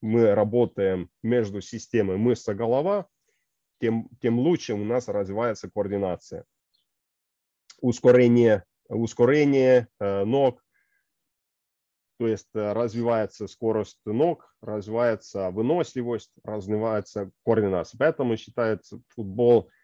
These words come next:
один из самых лучших, э, для подготовки,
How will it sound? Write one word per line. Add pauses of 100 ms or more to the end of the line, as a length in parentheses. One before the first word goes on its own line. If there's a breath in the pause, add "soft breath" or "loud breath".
(160 soft breath)
один
из
самых
лучших, (440)
э, (720)
для
подготовки,